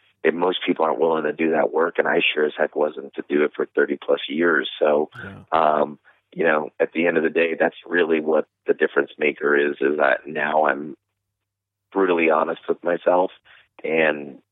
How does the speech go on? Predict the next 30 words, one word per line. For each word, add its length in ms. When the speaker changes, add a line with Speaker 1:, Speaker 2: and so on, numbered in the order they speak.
Speaker 1:
really 540
try 500
to 560
improve 520
on 160
the 140
areas 420
that 100
I'm 140
not 240
very 280
good 240
at 200
and, 320
and 100
admit 380
when 160
I'm 280
wrong 320
and 140
make 240
mistakes. 420
And 240
a 60
lot 120
of 60
people 240
don't 280
do 160
that. 260